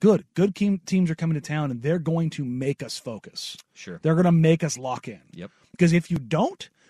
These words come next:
Speaker 1: you will get embarrassed.
Speaker 2: Embarrassed.
Speaker 1: It's one thing to lose in a one-possession game to the Orlando Magic at home. Stuff happens in the season. It's
Speaker 2: Yep.
Speaker 1: not great.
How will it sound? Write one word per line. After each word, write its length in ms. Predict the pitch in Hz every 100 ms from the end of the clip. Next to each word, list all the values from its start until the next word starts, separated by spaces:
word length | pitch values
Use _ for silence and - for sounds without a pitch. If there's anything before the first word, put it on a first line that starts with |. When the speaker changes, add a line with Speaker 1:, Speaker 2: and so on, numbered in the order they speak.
| _ -
Speaker 1:
you 100 | 190
will 160 | 196
get 200 | 165 190
embarrassed. 1040 | 175 147 113 _ 175 170 131 - - - -
Speaker 2:
Embarrassed. 600 | 127 202 208 170 92 190
Speaker 1:
It's 100 | -
one 160 | - 403
thing 240 | 403 381
to 80 | 302
lose 640 | 269 214 233 254 254 - - _ _ _ _ _
in 100 | 214
a 40 | 202
one-possession 600 | 190 226 196 202 202 185
game 180 | 180 185
to 60 |
the 60 | 175
Orlando 300 | 175 175 170
Magic 280 | 165 165 160
at 60 |
home. 240 | 160 170 165 _ _ _ _
Stuff 360 | - - 226 196
happens 340 | 180 175 165
in 60 | 156
the 60 |
season. 380 | - 117 - - _ _ _ _ _
It's 100 | -
Speaker 2:
Yep. 60 |
Speaker 1:
not 220 | 131 190 214
great. 320 | 170 131